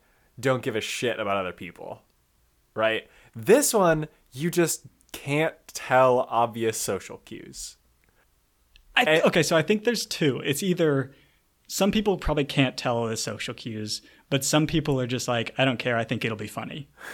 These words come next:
Speaker 2: And I'm
Speaker 1: Okay.
Speaker 2: not here for that.
Speaker 1: I see. Uh, now we've, we've narrowed it on the one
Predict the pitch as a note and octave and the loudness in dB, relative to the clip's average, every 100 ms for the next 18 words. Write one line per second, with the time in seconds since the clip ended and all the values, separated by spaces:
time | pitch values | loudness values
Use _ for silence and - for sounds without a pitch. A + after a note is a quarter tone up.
0 | - - - - _ _ _ _ _ _ | -18 -20 -20 -20 _ _ _ _ _ _
1 | _ _ - C3+ C3 B2+ C3+ - C3 A2+ | _ _ 0 2 2 4 2 2 -6 -6
2 | - - G#2 C3+ C#3 C#3+ - A2+ - C3+ | -10 -8 2 6 6 4 -2 -4 -2 -2
3 | C3+ C#3 F3+ F#3 C3+ C#3+ C3+ C3 B2+ C#3+ | 4 8 8 6 2 -4 -2 -2 2 6
4 | D#3 D3 C3+ C3+ B2 A#2+ A2+ A2+ A2 A2 | 8 8 4 2 2 0 0 0 -2 -6